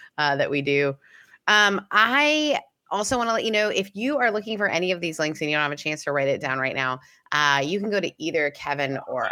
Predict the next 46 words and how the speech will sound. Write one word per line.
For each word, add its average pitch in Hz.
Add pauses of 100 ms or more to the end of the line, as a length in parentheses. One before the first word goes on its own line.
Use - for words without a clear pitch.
I's 131
Instagram, 156
and 139
both 139
of 143
us 135
have 131 (100)
a 131
link 131
tree 135
that 127
has 123 (340)
all 175
the 165
links 143
to 135
all 127
this, 127
including 156
how 151
you 139
can 143
get 135 (380)
onto 143
the 131
show 123 (100)
live. 123
Um, 120 (500)
and 135
also, 170 (300)
uh, 170
the 175
question 254
that 220
this 190
person 175
asked 147
a -
couple 143
weeks 151
ago, 135
if 135
you 147
don't 143
remember, 214 (340)
I'll 131